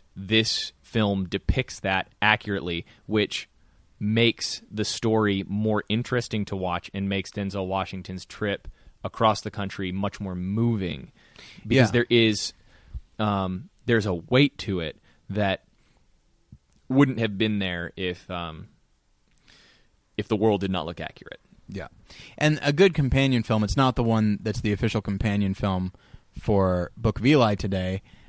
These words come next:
Speaker 2: um, but watch the, if you watch this in the road, it's a very similar kind of film,
Speaker 1: Mm-hmm.
Speaker 2: even to the point of, of, uh, the idea of, of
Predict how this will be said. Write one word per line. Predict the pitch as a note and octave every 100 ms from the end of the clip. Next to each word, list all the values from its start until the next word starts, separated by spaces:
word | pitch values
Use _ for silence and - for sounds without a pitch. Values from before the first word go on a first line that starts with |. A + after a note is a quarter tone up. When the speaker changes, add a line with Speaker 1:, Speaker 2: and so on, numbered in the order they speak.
| -
Speaker 2:
um, | G#2+ G#2 G2 F#2+ F#2+ - _
but | A#2 G#2 G2 - _ _ -
watch | B2+ E3 -
the, | C#3 -
if | C3
you | D#3
watch | E3+ E3 -
this | C#3+ B2+
in |
the | A2+
road, | G#2 C3+ A2+
it's | G#2
a | A2+
very | A2+ F#3 E3+ A#2+
similar | - C#3+ B2+ A2+
kind | - - E3 F3+
of | A#2
film, | - G#2+ G2+ -
Speaker 1:
Mm-hmm. | C3+ E3
Speaker 2:
even | D#3+ A3 A#3+
to | G3+
the | F#3
point | F#3 F3+ F3+
of, | D#3
of, | - D#3+ D3 D#3
uh, | D#3 D#3 - _ _ _ _ -
the | B2 C#3
idea | C3 C3+ A#2+ C#3 D#3+ C#3 A#2+
of, | - A#2 A#2 A2 G#2+ - _ _ _ _
of | A2 G#2+ G2 G2+ -